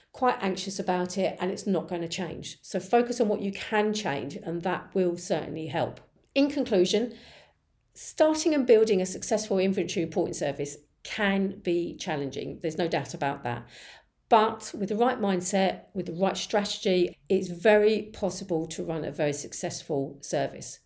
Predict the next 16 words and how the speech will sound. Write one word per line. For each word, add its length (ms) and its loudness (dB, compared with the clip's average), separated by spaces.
So 280 4
some 200 4
of 60 4
the 60 2
key 460 0
steps 280 2
to 80 -4
follow 300 6
include 400 2
defining 480 2
your 120 4
niche, 460 0
building 320 8
a 40 0
strong 280 0
brand, 480 0